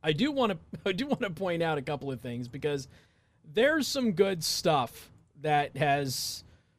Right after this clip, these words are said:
floated about the virus here. Uh, Joe, I sent you some, some video, and I want you to listen to this because this is, again, this is C N N's medical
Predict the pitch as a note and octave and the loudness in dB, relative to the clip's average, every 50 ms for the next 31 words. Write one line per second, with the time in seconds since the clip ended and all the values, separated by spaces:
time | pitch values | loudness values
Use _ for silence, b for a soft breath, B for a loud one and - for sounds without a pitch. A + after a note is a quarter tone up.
0 | b _ _ - - F3+ F#3 F#3+ G3 G3 E3 D#3 C#3 B2+ A2+ A#2+ A#2+ - - - | b _ _ -10 -2 2 4 4 4 4 4 4 2 2 0 -4 -6 -8 -12 -12
1 | - C3 D3 C#3+ C#3 C3+ C3+ - C#3 C3 B2+ A#2+ C3 B2+ B2+ B2 B2+ B2 - C#3 | -6 0 2 2 2 2 0 -2 -2 0 0 0 0 0 0 0 -2 -2 -2 -2
2 | B2 A#2 A#2 - C#3 C#3+ C#3+ C#3+ C#3+ B2+ F3+ G3 G3 - F3+ G3 D3+ - C4 D#4 | -2 -4 -4 -4 -2 -2 -2 -2 0 2 4 4 4 4 2 2 4 4 4 4
3 | D#4 B3 - C4+ B3+ A3+ E3+ - - F#3+ F3+ E3+ D#3+ D#3 D3 - - - F3+ E3+ | 4 0 0 0 0 0 0 2 2 2 2 2 0 -4 -4 -6 -6 -4 -4 -2
4 | D3 D#3+ D#3 D3 C#3+ D3+ - - b b b b b b _ _ _ _ _ _ | -2 -2 -2 -2 -2 -4 -4 -8 b b b b b b _ _ _ _ _ _
5 | _ _ _ _ E3+ E3+ E3 E3+ E3+ E3+ - - - - F3 G#3+ C4 B3 G#3 A#3+ | _ _ _ _ 0 2 2 2 0 -2 -6 -10 -6 0 4 4 4 6 6 6
6 | C4 D4+ D#4+ C#4 C4 C#4 C#4+ C4+ A#3+ G3+ F3 E3 D#3 D3+ E3 F3 F3+ G3+ G#3+ - | 6 6 4 2 0 2 6 6 6 6 4 2 -2 -2 0 2 4 4 4 4
7 | - - A3 A3+ A3 A3 A3+ A3+ A3+ A#3 - - - - G#3+ F#3 E3+ D3+ C3+ C3 | 2 4 6 6 6 6 6 4 2 -2 -4 -8 0 2 4 4 4 2 0 4
8 | D3 D#3 C#3+ C3 A#2 - - - - D3+ C3 - D#3+ D3+ D3+ D3+ C3+ C3 C3+ F3+ | 4 4 4 4 0 -4 -6 -6 -6 -2 0 2 2 2 2 0 -2 -2 -2 -2
9 | A#3 A#3 - - G#3+ G3 F#3+ F3+ E3+ D#3+ - D#3+ D#3 - D4 D4+ G3+ D#3 D3 F3+ | 0 0 0 0 0 2 2 0 -4 -4 -4 -4 0 2 2 4 4 2 2 0
10 | G3 - - _ _ _ _ _ _ _ _ _ _ _ _ _ _ _ _ _ | -4 -6 -12 _ _ _ _ _ _ _ _ _ _ _ _ _ _ _ _ _
11 | _ _ _ _ - E3 G3 G3 - C4 G#3+ - - - C4+ C#4+ C#4+ C4 C4 C4 | _ _ _ _ -6 -4 -4 -2 -2 -2 -2 -2 -2 0 2 2 4 4 4 4
12 | B3+ A#3 F3 F3+ E3+ F#3+ A#3 C#4+ D4+ D4 B3 - B3 B3+ B3+ B3 | 4 2 0 -2 -2 0 0 2 2 0 4 6 6 6 6 4